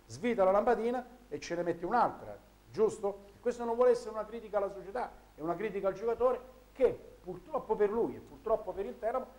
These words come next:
non ha reso per quello che avrebbe potuto rendere, perché ha fatto vedere, sì, qui stiamo parlando di un altro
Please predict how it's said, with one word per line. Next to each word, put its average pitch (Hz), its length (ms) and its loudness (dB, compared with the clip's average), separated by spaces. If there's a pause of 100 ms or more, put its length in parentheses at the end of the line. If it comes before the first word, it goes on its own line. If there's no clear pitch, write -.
(140)
non 240 260 -4
ha 240 60 2
reso 233 580 -2 (260)
per 190 240 -4
quello 269 220 4
che 208 80 -2
avrebbe 214 280 0
potuto 233 300 -6
rendere, 247 300 -2
perché - 160 -4
ha 185 80 2
fatto 226 320 -2
vedere, 190 460 -2
sì, 190 100 -18
qui 269 140 -16
stiamo 190 180 -4
parlando 214 480 -2 (120)
di 185 60 -14
un 226 100 -6
altro 175 440 -4